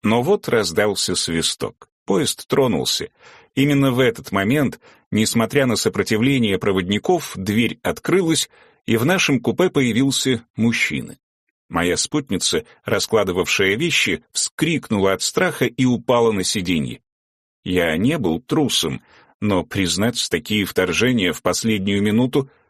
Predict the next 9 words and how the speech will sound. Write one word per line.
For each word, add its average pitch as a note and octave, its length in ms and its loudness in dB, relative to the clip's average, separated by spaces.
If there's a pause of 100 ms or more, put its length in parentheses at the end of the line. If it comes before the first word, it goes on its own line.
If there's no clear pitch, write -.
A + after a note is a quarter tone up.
(140)
всегда A2+ 460 0
неприятны. A2+ 800 0 (320)
Они G#2 220 0
воспринимаются G#2 800 0
превратно, A#2+ 680 -2 (300)
кажутся C#3+ 460 0
не C#3 100 4
очень C#3 300 2
естественными, F2+ 960 0